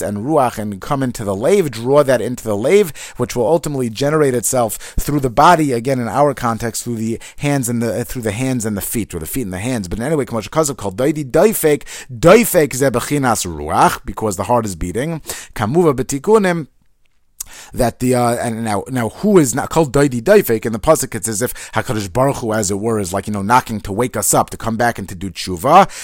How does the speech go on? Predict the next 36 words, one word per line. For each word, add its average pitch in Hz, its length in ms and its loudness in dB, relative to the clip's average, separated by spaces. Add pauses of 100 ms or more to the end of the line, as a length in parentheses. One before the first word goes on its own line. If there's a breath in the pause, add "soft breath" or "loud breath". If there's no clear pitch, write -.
(100)
However, 127 800 2
uh, 117 280 2
it 98 280 -6
says 139 340 2
also 147 600 2
Ish 175 220 0
Asher 123 320 -2
Ruach 147 460 2
Bo. 117 160 2
The 113 100 -4
Zohar 135 320 2
Kadosh 139 320 -2
says, 165 500 4 (240 loud breath)
uh, 110 60 0
I 110 160 2
have 120 140 0
over 117 120 0
here 127 160 0
in 127 80 0
a 131 60 -2
note 160 340 6
that 113 160 -2
called 147 220 0
Daidi 135 260 0
Daifek. 143 560 0
It 120 120 -4
says 127 200 0
Al, 113 280 0
it's 135 240 -2
on 117 460 -2
Al 117 240 0
Moshe 139 440 0
Rabbeinu, 110 400 -2
which 92 180 -8
is 101 120 -6
also, 123 400 0